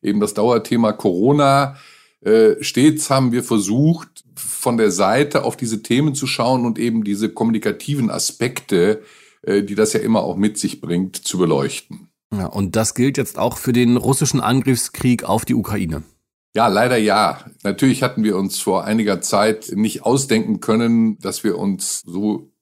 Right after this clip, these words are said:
Speaker 1: stark mit dem Thema Krieg in Europa beschäftigen müssen. Aber die Ereignisse geben es halt vor. Und, äh, so haben wir seit dem vierundzwanzigsten Februar, also seit dem Tag des russischen Einmarsches in die Ukraine,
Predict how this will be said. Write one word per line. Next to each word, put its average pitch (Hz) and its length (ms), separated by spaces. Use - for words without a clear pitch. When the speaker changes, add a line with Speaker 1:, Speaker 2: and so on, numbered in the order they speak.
Speaker 1:
stark 101 600
mit 92 200
dem 95 140
Thema 98 320
Krieg 131 560
in 104 260
Europa 107 440
beschäftigen 117 600
müssen. 117 440
Aber 101 340
die 98 160
Ereignisse 107 720
geben 107 220
es 110 100
halt 113 160
vor. 101 460
Und, 85 340
äh, 82 300
so 92 180
haben 110 200
wir 101 340
seit 110 300
dem 117 120
vierundzwanzigsten 113 680
Februar, 120 560
also 92 260
seit 95 240
dem 104 160
Tag - 440
des - 220
russischen - 360
Einmarsches 104 800
in 101 100
die 98 100
Ukraine, 107 720